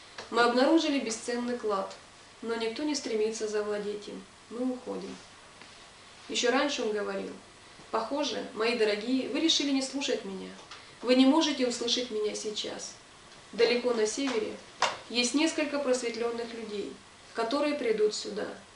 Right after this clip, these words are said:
Они будут обучаться этой философии, а затем проповедовать её вам. Тогда, может быть, услышите». После того,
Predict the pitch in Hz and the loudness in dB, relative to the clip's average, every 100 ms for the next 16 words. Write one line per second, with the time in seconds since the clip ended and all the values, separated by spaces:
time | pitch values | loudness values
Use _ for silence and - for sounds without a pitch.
0 | - - - 247 254 285 285 254 220 226 | -20 -8 -2 2 2 2 2 2 2 0
1 | 262 269 240 220 214 214 214 208 - 247 | 0 0 0 -2 0 -2 -2 -2 -2 -2
2 | 254 214 208 - - - - - - 226 | -2 -6 -10 -12 -20 -20 -20 -20 -6 0
3 | 226 220 302 277 247 220 202 202 208 208 | 2 2 0 0 -2 0 0 0 -2 -4
4 | 208 196 190 196 190 196 190 - - - | -6 -8 -8 -8 -6 -8 -8 -12 -20 -20
5 | - - 202 196 202 247 269 - 226 269 | -20 -4 -2 0 0 0 -2 -6 0 2
6 | 247 180 208 214 - 214 196 190 - - | 2 2 2 2 -2 -10 -8 -4 -4 -4
7 | - - - - - - - - - - | -14 -18 -20 -20 -20 -20 -20 -20 -20 -20
8 | - - - - - - - - - - | -20 -20 -20 -20 -20 -20 -20 -20 -20 -20
9 | - - - 180 233 226 214 220 269 | -20 -20 -4 -2 0 2 2 2 0